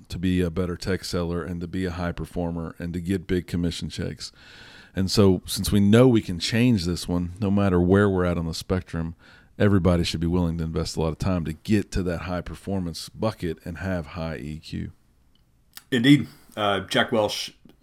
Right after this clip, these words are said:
Speaker 2: um, said it really best. He's kind of, he was kind of the architect of G E and its restructure and massive success before, uh, tech ate the world. Uh, but, you know, known, known as a great leader and really one of the innovators in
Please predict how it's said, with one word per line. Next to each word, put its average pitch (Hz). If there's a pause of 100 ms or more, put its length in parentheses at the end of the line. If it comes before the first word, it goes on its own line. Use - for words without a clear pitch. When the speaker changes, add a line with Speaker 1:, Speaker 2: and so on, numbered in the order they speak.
(100)
Speaker 2:
um, 92
said -
it 98
really 95
best. 90
He's 95
kind 98
of, 87
he 101
was -
kind 98
of 87
the 95
architect 92
of 85
G 98
E 92
and 90
its 87
restructure 95
and 87 (640)
massive 104
success -
before, 90 (100)
uh, 90
tech 92
ate 87
the 92
world. 87 (880)
Uh, 92
but, - (120)
you -
know, 101
known, 127 (200)
known 131
as 104
a 92 (200)
great 107
leader 98
and 90
really 104
one 98
of 82
the 87 (640)
innovators 95
in 92